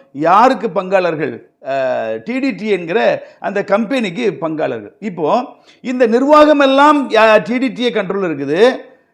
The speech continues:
அஹ், பிஷப் மற்றும், அஹ், க-, போதகர்கள் வந்து சினாடு கண்ட்ரோல்ல இருக்கிறாங்க. அப்ப சினாடுல இருந்து இந்த டி டி டி ஏவை கண்ட்ரோல் பண்ணுவதற்கு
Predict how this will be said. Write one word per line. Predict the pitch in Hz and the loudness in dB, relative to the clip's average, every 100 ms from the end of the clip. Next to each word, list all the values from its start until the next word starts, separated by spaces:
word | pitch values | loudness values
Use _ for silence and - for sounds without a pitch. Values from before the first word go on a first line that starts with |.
| _ | _
அஹ், | 151 165 160 156 143 139 135 135 | -4 0 4 4 2 2 0 0
பிஷப் | 220 - 285 220 | -2 4 4 4
மற்றும், | 240 175 247 226 | -2 2 2 6
அஹ், | 202 190 175 170 160 156 | 6 6 6 4 4 2
க-, | 160 175 160 156 | 0 -2 -2 -2
போதகர்கள் | 208 233 240 226 214 208 | 2 4 4 4 4 2
வந்து | 196 254 240 | 2 -2 -4
சினாடு | - 220 233 240 220 | -2 0 2 4 4
கண்ட்ரோல்ல | 202 175 185 185 | 2 -4 -4 -4
இருக்கிறாங்க. | 160 139 123 117 185 - - _ - | -4 -6 -6 -2 -2 -4 -16 _ -6
அப்ப | 196 233 | -2 -2
சினாடுல | - 226 254 294 311 302 269 | -4 -2 0 4 4 6 6
இருந்து | 220 196 151 170 269 311 - _ _ 170 | 6 2 0 4 4 4 -6 _ _ -8
இந்த | 262 277 | -6 0
டி | 247 226 | 0 2
டி | 294 | 0
டி | 294 269 | 0 -2
ஏவை | 269 254 | 2 2
கண்ட்ரோல் | 220 208 208 254 | 2 0 2 2
பண்ணுவதற்கு | 208 220 196 185 190 | 2 0 0 -2 -2